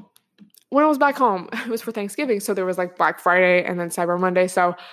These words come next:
I started looking at couches just to see if anywhere had any, like, deals. And I don't think I even really found any. Again, I was looking, like, so lightly. I wasn't really, like,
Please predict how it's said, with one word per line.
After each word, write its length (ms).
I 140
started 340
looking 480
at 320
couches 680
just 160
to 60
see 220
if 200
anywhere 320
had 220
any, 180
like, 200
deals. 320
And 140
I 60
don't 200
think 140
I 100
even 200
really 180
found 240
any. 260
Again, 260
I 100
was 140
looking, 440
like, 220
so 540
lightly. 400
I 100
wasn't 500
really, 180
like, 240